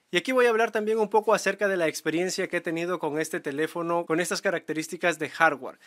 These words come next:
Y de verdad ninguna aplicación se resiste al Xiaomi doce Pro, ya que tenemos un teléfono tope de gama en el mercado global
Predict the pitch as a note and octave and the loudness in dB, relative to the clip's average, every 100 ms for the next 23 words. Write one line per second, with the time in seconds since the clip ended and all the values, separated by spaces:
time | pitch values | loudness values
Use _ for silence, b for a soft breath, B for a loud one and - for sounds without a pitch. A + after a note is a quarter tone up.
0 | B B F3+ F#3+ G3 A3+ A#3 B3 C4 B3 | B B 0 0 2 0 0 -2 -2 -2
1 | G#3+ F#3+ F3 F#3+ G3 G3 D#3+ D3 F#3 F3+ | -4 -4 -2 -2 -2 -2 -4 -4 -6 -4
2 | G3 E3 D#3 D3+ D#3+ E3+ D3+ D#3 D#3 D#3+ | -2 -2 0 -2 -2 -2 -2 -2 -2 -6
3 | - E3 D3 E3 F3 E3 E3+ E3 E3+ D#3 | -4 -4 -4 -6 -6 -4 -6 -6 -8 -4
4 | D3+ D#3 E3+ D3 - F3 F3+ D#3 C#3+ D#3+ | -2 -2 -4 -4 -4 -4 -4 -2 0 0
5 | D#3+ D3 C3 C3 D#3 D#3+ D#3 C3+ C#3+ F3 | 0 -2 -4 -4 -2 0 0 0 2 2